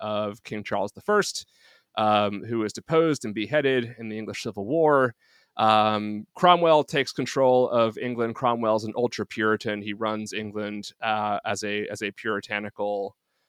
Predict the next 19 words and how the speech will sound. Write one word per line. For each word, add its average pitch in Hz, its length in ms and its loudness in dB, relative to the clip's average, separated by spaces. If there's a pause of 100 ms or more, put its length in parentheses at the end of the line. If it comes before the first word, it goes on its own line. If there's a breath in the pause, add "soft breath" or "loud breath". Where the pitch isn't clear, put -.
(320)
uh, 101 260 -2
Christian 107 540 -4
government. 170 580 0 (120)
Um, 110 300 -4
and 113 140 -8
so 107 240 0
over 117 300 0
time, 135 840 -4
uh, 107 300 -4
festivals 135 800 0
are 107 260 2
outlawed, 123 760 4 (140)
um, 107 800 -4
celebrations 110 880 0
are 101 160 -4
outlawed, 107 760 -2
uh, 104 640 -6 (140)
you 110 160 -8
know, 101 340 -8